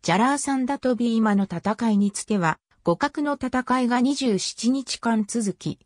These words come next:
二十八日目に、ビーマはクリシュナから助言を受け、ジャラーサンダを股から引き裂き、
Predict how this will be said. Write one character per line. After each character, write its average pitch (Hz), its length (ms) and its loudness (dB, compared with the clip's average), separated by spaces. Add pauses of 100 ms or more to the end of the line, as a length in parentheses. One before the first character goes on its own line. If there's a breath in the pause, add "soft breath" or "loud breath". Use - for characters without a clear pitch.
(280)
二 285 160 4
十 269 240 2
八 170 300 -2
日 240 240 0
目 202 160 4
に、 190 220 0 (200)
ビ 240 220 2
ー 269 40 0
マ 277 140 0
は 233 140 2
ク 233 140 -2
リ 285 120 0
シ 294 140 -4
ュ 240 40 2
ナ 226 120 2
か 196 140 0
ら 160 120 2
助 147 180 -2
言 214 220 2
を 196 140 2
受 151 240 -2
け、 - 40 -20 (220)
ジ - 80 0
ャ 170 80 2
ラ 254 140 2
ー - 20 -4
サ 277 180 -2
ン 254 120 -2
ダ 269 120 0
を 262 60 2
股 240 300 0
か 220 100 0
ら 180 120 2
引 165 40 -2 (140)
き - 160 -6
裂 208 100 0
き、 160 300 -4